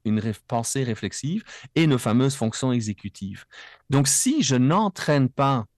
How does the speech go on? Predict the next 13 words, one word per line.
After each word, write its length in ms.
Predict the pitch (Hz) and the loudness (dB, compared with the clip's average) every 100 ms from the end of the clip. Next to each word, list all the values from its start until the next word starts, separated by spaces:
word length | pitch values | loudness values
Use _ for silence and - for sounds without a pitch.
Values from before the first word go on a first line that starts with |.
| _ _ | _ _
mon, 320 | 104 107 117 117 | -2 2 2 2
mon, 760 | 120 117 104 101 95 92 - | 0 -2 -2 -2 -4 -6 -8
mon 420 | 95 92 87 90 | -8 -6 -8 -4
hippocampe 640 | 110 135 123 127 120 104 _ _ - - | -4 -2 -2 0 -2 -4 _ _ -18 -6
à 120 | 110 | 0
mémoriser 800 | 113 147 170 160 143 135 117 117 | 2 2 2 0 0 -2 -2 -4
des 140 | 101 | -4
choses, 560 | 92 104 131 226 - - _ _ - | -6 -8 -8 -10 -14 -16 _ _ -4
d'accord ? 420 | 87 95 123 190 _ _ _ _ - - - | -2 0 0 -2 _ _ _ _ -20 -14 -2
Ben, 160 | 107 - | -2 -2
à 100 | 120 | -4
ce 120 | - 151 | -2 2
moment-là, 640 | 156 131 104 98 143 | 2 4 2 2 0